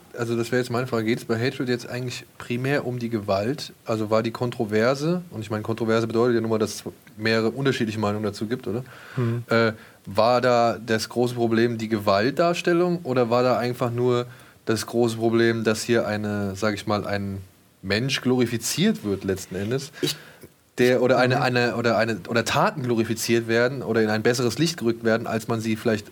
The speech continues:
Speaker 1: rücken darf?
Speaker 3: Ich glaube, das ist beides, weil wenn ich das richtig, oder das, was, was mir persönlich, ich hab's nicht gespielt, ich hab nur Videos gesehen,
Speaker 2: Mhm.
Speaker 3: aber das, das in Anführungsstrichen Besondere daran ist,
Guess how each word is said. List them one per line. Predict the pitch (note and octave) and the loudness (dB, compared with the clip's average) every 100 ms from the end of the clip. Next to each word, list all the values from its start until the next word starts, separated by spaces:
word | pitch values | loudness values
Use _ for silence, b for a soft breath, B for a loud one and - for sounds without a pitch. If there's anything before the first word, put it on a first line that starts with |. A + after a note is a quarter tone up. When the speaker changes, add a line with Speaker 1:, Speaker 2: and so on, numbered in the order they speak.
| - | -2
Speaker 1:
rücken | A#2 A2+ | -2 0
darf? | A2 A#2 G2 - - B B - | 2 2 2 -4 -18 B B -4
Speaker 3:
Ich | C3+ | 2
glaube, | E3 G3+ | 4 6
das | G3 D#3 | 2 0
ist | - | 0
beides, | C#3 D3 G#2 - - | 0 0 -2 -8 -2
weil | C3 C#3 C3+ C3+ | 2 2 2 0
wenn | D#3 | -2
ich | D#3 | 0
das | D#3 - | -2 -2
richtig, | D#3+ - | -6 -2
oder | D3+ C#3+ | 2 2
das, | E3+ E3+ | 2 0
was, | E3+ - | -6 -6
was | D3+ D3+ | -2 0
mir | E3+ F3 | 2 4
persönlich, | E3+ E3 E3 | 4 4 2
ich | |
hab's | F3 F3 | 0 -2
nicht | E3+ | -2
gespielt, | - - E3+ | 0 0 0
ich | |
hab | E3 | 0
nur | D#3 | 0
Videos | D3+ D#3 B2+ - | 2 2 0 -2
gesehen, | G#2+ G#2+ G#2 - | -4 -4 -6 -4
Speaker 2:
Mhm. | A#2+ A#2 | 0 2
Speaker 3:
aber | C3+ | 2
das, | C#3 - | 0 -4
das | - B2 | -6 -4
in | C#3 | 0
Anführungsstrichen | D#3 D#3 D#3 D3+ C#3 | -2 -2 -2 -2 0
Besondere | B2+ C#3 A#3 C#4+ D#3 | 2 2 2 2 2
daran | C3 A2+ A2+ | 2 0 0
ist, | D#3+ F3 | -2 -4